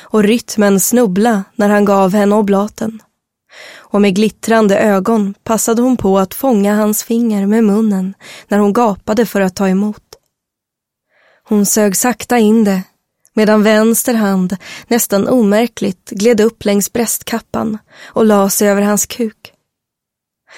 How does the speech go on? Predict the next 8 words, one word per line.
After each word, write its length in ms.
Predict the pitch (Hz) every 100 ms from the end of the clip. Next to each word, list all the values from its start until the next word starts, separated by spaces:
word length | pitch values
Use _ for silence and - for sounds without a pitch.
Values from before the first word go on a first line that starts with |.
| - -
Hon 160 | 202
vek 240 | 196 196 -
inte 200 | 233 202
undan 340 | 220 202 214
en 160 | 202 196
sekund 440 | 233 - 220 233
med 120 | 254
blicken, 460 | 202 196 - 220 214